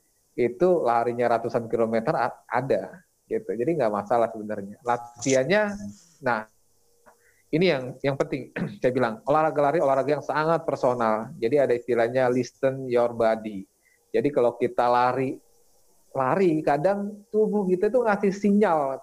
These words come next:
ke diri kita kalau ada sesuatu yang nggak beres. Tiba-tiba, "Oh, kok sakit ya betis nih?" Itu adalah sinyal dari tubuh ngasih tahu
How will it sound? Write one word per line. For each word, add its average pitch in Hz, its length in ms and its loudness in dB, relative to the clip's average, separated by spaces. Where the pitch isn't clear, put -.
ke 143 400 4
diri 143 220 2
kita 147 340 2
kalau 135 300 2
ada 139 180 0
sesuatu 139 400 0
yang 139 160 4
nggak 131 200 0
beres. 127 440 2
Tiba-tiba, 127 500 0
"Oh, 185 140 -2
kok 180 180 -4
sakit 208 400 -8
ya 139 120 -2
betis 151 400 -4
nih?" 120 120 -8
Itu 170 320 2
adalah 156 320 2
sinyal 170 400 2
dari 151 160 2
tubuh 156 560 0
ngasih 139 240 -4
tahu 165 160 2